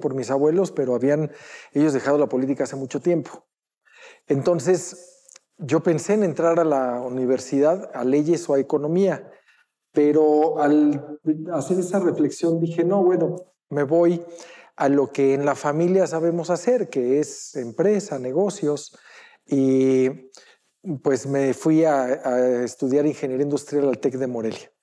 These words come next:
porque con mi padre siempre trabajamos en el rancho, en la institución, en, en la escuela, eh, que es secundaria y preparatoria, y dije, "Yo quiero estudiar para poder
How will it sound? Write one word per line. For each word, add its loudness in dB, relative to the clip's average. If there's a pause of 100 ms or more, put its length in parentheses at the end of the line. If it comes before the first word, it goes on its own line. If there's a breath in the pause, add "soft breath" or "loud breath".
(540 loud breath)
porque 0
con -2
mi -2
padre 0
siempre -2
trabajamos -2
en -6
el -6
rancho, 0
en -4
la -6
institución, -2
en, -8
en -14
la -10
escuela, -2 (680 loud breath)
eh, -2
que -2
es -6
secundaria -2
y 0
preparatoria, -2 (460 loud breath)
y 0 (880)
dije, 0
"Yo 2
quiero 0
estudiar 2
para -2
poder -2